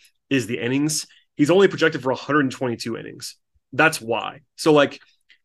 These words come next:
on a per inning basis, he is their second best projection behind Fried pretty clearly. It's just that he's projected for very few innings. And that's, it's not crazy. Like, Zips is just a system. So, like, he's not,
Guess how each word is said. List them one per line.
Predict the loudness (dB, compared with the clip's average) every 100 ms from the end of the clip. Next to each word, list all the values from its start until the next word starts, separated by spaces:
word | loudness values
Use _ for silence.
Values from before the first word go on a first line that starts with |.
| _ _
on | 4
a | 4
per | 4 4 6
inning | 6 4
basis, | 4 2 2 -2 -4 -4 -6 _ _ _
he | -10 -2 2
is | 2
their | 0 -2
second | 0 0 -2
best | -4 -4 -6 -12 _ _ _ -8
projection | -4 -2 -4 -8 -10 -16 _ _
behind | -10 -8 -8 -10 -16
Fried | _ -12 -10 -10 -14 _ _ _
pretty | -2 0 0
clearly. | -2 -2 -2 -6
It's | -8
just | -4
that | -4 -4
he's | -4
projected | -2 -2 -4
for | -6 -8
very | -2 -2 -2
few | -6 -8 -8
innings. | -8 -6
And | -4
that's, | -4 -6 -16 -20 _ _ _ _ _
it's | -2 4
not | 4
crazy. | 4 6 6 6
Like, | 4 4
Zips | 2
is | 2
just | -4
a | -4
system. | -4 -4 -6
So, | -6 -2
like, | 0
he's | -2 0
not, | 2 2